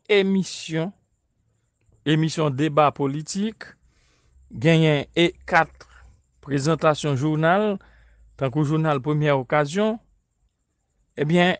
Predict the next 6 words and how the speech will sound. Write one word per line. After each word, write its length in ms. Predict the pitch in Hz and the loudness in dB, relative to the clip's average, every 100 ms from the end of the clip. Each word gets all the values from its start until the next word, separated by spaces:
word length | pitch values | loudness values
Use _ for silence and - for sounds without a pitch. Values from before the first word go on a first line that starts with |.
| _ - | _ -12
direktè 640 | 113 208 208 190 240 220 185 - 143 | -4 2 2 2 0 2 2 0 -2
radyo 720 | 156 135 120 139 185 185 - _ _ _ _ _ - | 2 0 -2 -2 0 0 -2 _ _ _ _ _ -8
karayib 380 | 170 160 165 165 165 | -2 2 2 2 2
FM 400 | 175 208 202 196 | 4 2 2 0
patrik 540 | 156 151 165 147 - - | 0 0 -2 -6 -10 -8
monzinyak 720 | 170 185 170 180 202 208 - | -4 -2 -2 0 0 -2 -10